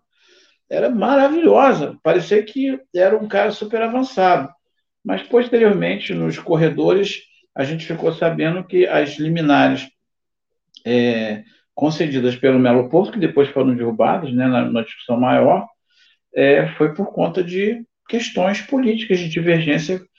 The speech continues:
e de, lá com, entre os, os magistrados. E, e assim, o que que acontece aqui hoje? A gente tá tratando, por que que eu fiz essa introdução? Porque a gente tá, a liberdade de expressão é direito fundamental,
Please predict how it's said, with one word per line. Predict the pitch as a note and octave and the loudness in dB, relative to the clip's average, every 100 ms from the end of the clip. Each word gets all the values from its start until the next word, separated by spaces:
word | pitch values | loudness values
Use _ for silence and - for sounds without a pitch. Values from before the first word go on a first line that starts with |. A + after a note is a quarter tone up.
| _ _ - | _ _ -4
e | D3+ | -4
de, | D#3 E3+ E3 D3 - - _ - | -2 -2 -2 -2 -4 -14 _ 0
lá | C3 - | 2 2
com, | E3+ A#2 E2 - _ | -2 -4 -6 -12 _
entre | C#3+ E3 - E3+ C#3+ - | -2 0 -2 0 0 -2
os, | C#3+ C#3 C3+ - _ | -2 -2 -6 -16 _
os | C3 B2+ | -6 0
magistrados. | C#3 C#3+ F#3 - B2 - D#3 - - _ _ - _ - - _ - - - A#3 | 2 2 0 -2 0 0 -2 -10 -20 _ _ -20 _ -20 -20 _ -20 -20 -10 -2
E, | G3 G#3 G#3 G#3 G#3 G#3 G#3+ G#3 | 2 4 6 6 6 2 -2 0
e | G#3+ | 2
assim, | B3+ C4 - F#3 D#3 - _ _ | 2 2 -2 -2 -2 -6 _ _
o | - | -4
que | E4 | -2
que | E4 | -4
acontece | E4 C4 A#3+ G#3+ G#3 | 2 2 4 2 0
aqui | G3+ - F3+ | -6 0 4
hoje? | C#3+ A#2+ G#2+ G#2 - _ _ | 4 4 0 -8 -14 _ _
A | |
gente | F#3+ G3 | -14 -4
tá | B3+ | 0
tratando, | B3 A3 A3 A#3 | 2 0 0 -2
por | - | -6
que | C4 | -8
que | C4+ | -6
eu | A#3 | 0
fiz | G#3+ G#3 | 0 0
essa | |
introdução? | F#3+ F3+ D#3+ D#3+ | -6 -8 -6 -8
Porque | - | -6
a | E2+ | -8
gente | G#3 | -10
tá, | - - _ _ _ | -14 -18 _ _ _
a | D#3 | -2
liberdade | F#3 B3+ G#3+ F3+ E3+ | 0 2 4 4 2
de | |
expressão | - C#3+ F3+ - | 0 -4 -4 -2
é | D#3+ | -2
direito | D#3+ F3 F3+ F#3+ - _ _ _ _ - | 2 0 0 -4 -6 _ _ _ _ -20
fundamental, | - F3+ A#3+ A3 G#3 E3+ C#3 - C3 C#3+ - | -4 0 2 2 2 0 -4 -2 0 2 0